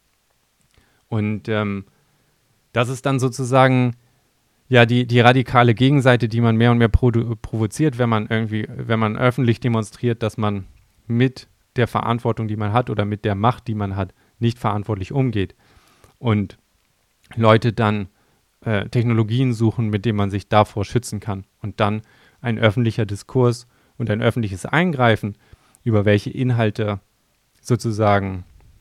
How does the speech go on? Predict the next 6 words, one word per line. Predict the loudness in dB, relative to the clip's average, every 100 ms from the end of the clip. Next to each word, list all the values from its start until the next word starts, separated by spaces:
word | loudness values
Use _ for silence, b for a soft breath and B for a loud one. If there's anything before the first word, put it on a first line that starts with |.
| _ _ _ _ _ _ _ -6
ja, | 0 0
dann | 2 -2 -2 -8 -8
akzeptabel | -8 -4 -6 2 4 4
sind | -2 -4
oder | -2
nicht, | 0 0 -2